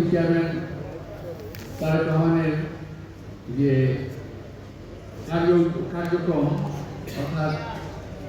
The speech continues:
ওনার নির্দেশে যে কার্যক্রম যেটা হচ্ছে সদস্য সংঘ অভিযান, এবং এটা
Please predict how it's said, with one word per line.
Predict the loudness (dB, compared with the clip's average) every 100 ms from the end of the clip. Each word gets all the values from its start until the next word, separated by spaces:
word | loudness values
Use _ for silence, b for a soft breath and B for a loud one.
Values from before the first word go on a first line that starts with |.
| -8 -6 -2
ওনার | 4 6 6
নির্দেশে | 6 6 4 4
যে | 4 2
কার্যক্রম | 2 2 2 2 2
যেটা | 4 4
হচ্ছে | 2 0 -2
সদস্য | -2 -4 -2
সংঘ | 0 2 2
অভিযান, | 2 2 0 0 -4 -4 -4 -6 -6 -8 -8 -8 -8 -8 -8 0
এবং | 2 4 4 4 2 2
এটা | 4